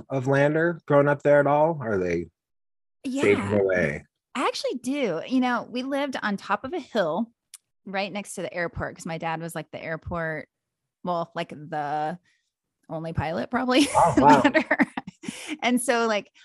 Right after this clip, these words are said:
Speaker 2: I remember sitting, do you know, like, how, like, weather, um, like, weather bureaus, I don't know if you know
Speaker 1: Yeah.
Speaker 2: about this, but they used to send up these giant balloons in the
Speaker 1: Oh,
Speaker 2: air
Speaker 1: yeah.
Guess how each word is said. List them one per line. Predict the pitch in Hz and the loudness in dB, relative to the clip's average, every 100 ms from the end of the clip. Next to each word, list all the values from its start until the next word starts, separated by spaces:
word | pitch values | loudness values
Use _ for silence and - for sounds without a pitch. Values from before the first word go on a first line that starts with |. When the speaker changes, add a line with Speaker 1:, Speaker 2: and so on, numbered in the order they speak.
| - | -10
Speaker 2:
I | - 202 | -2 0
remember | 240 240 220 208 196 190 196 | 2 2 2 0 0 -2 -6
sitting, | - 202 202 208 - | -8 -6 -4 -4 -4
do | |
you | 233 | -4
know, | 277 339 294 | -2 -2 -4
like, | 233 196 | -6 -6
how, | 190 180 | -4 -4
like, | 160 143 - _ _ - | -4 -10 -16 _ _ -10
weather, | 190 175 202 208 214 202 _ _ _ _ | -6 -4 -2 -2 -4 -10 _ _ _ _
um, | 180 165 135 127 160 _ - _ _ _ | -8 -8 -8 -10 -12 _ -20 _ _ _
like, | 175 175 | -14 -6
weather | 175 220 247 | -4 -2 -4
bureaus, | 226 247 262 277 269 247 | -4 -6 -4 -4 -4 -6
I | |
don't | 185 185 | -8 -8
know | 170 | -8
if | - | -12
you | 156 | -12
know | 160 | 4
Speaker 1:
Yeah. | 160 | 6
Speaker 2:
about | 110 | 6
this, | - | 0
but | - - | -10 -14
they | 214 | -12
used | 226 - | -12 -12
to | |
send | 262 202 | -10 -6
up | 190 | -6
these | 185 180 160 | -6 -10 -10
giant | - 139 151 - | -10 -8 -8 -8
balloons | 151 143 156 180 | -10 -8 -10 -6
in | 208 | -6
the | |
Speaker 1:
Oh, | 190 - 156 | -4 0 4
Speaker 2:
air | 139 | 4
Speaker 1:
yeah. | 131 | 2